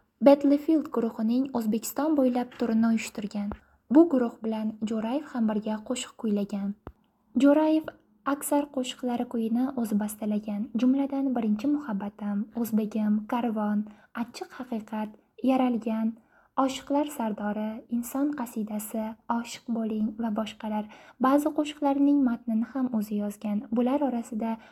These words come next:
Bobo dehqon, Zamon, Qarashlarga, Ona Turkiston, Sohibqiron, Do'st bo'lsang yonimda tur, Qayon ketmoqdasiz ashulalari bor.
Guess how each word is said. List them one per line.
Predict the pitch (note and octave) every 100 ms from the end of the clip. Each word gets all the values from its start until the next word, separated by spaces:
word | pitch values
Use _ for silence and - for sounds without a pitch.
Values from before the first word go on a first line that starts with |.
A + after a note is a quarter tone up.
| _
Bobo | B3 A3+ A3+
dehqon, | B3+ C#4 - A3 G#3+ G#3 - -
Zamon, | A3 B3+ B3+ A3 G#3+ G#3 - -
Qarashlarga, | C4+ C4+ C4+ - A3+ G#3+ G#3+ G#3+ G#3+ - _
Ona | B3 B3
Turkiston, | C4+ C4+ - - - A3 A3 G#3 -
Sohibqiron, | - B3+ B3 - - A3+ A3 A3+ G#3+ - _
Do'st | A3 C4+ D4 -
bo'lsang | A#3 C4 C4 - B3 B3
yonimda | A#3+ A#3 G#3+ G#3+ G#3+ G#3+
tur, | A3 G#3 G#3 - _
Qayon | - C4+ C#4 D4+ D4
ketmoqdasiz | B3 A#3 A3+ - G#3+ A3 G#3 -
ashulalari | A3+ - A3 G#3+ G#3 G3+
bor. | G3 G#3